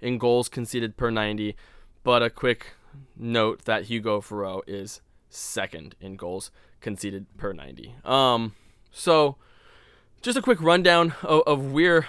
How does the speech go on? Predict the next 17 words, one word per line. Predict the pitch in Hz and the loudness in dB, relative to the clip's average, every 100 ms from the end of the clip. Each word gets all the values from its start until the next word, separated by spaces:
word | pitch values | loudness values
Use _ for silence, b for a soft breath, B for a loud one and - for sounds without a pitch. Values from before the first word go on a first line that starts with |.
| B | B
what, | 139 160 | 2 2
what | 139 143 | 4 0
Loudoun | 139 139 151 143 | 4 4 4 -2
is | 117 | -2
doing | 139 143 135 117 | -2 0 0 2
well | 123 160 185 131 | 4 2 -2 -6
and | 127 123 | -4 0
what | 127 | 0
Loudoun | 123 123 123 | 0 0 -2
may | 117 | -4
not | 113 117 | -2 -4
be | 135 | -4
doing | 127 131 | -4 -4
well. | 131 131 - | -4 -6 -6
Um, | 110 120 113 113 - 85 80 80 _ _ 135 113 113 | -2 0 0 -4 -10 -20 -20 -20 _ _ -20 -14 4
they | 143 151 | 6 6
are, | 139 139 139 135 135 | 4 4 6 4 2